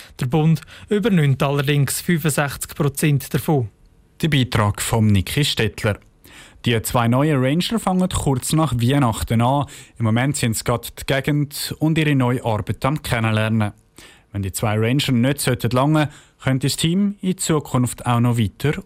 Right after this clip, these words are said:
Speaker 2: aufgestockt werden. Das Stimmvolk von der Stadt Sankt Gallen wählt am Sonntag im zweiten Wahlgang ein neues Stadtpräsidium. Mit der Maria Papa von der S P und dem Matthias Gabatuller von der F D P stehen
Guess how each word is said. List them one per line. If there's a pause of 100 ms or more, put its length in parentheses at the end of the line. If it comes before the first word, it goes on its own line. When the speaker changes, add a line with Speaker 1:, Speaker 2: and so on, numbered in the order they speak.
Speaker 2:
aufgestockt
werden. (2750)
Das
Stimmvolk
von
der
Stadt
Sankt
Gallen
wählt
am
Sonntag
im
zweiten
Wahlgang
ein (100)
neues
Stadtpräsidium. (640)
Mit
der
Maria
Papa
von
der
S
P
und
dem
Matthias
Gabatuller
von
der
F
D
P
stehen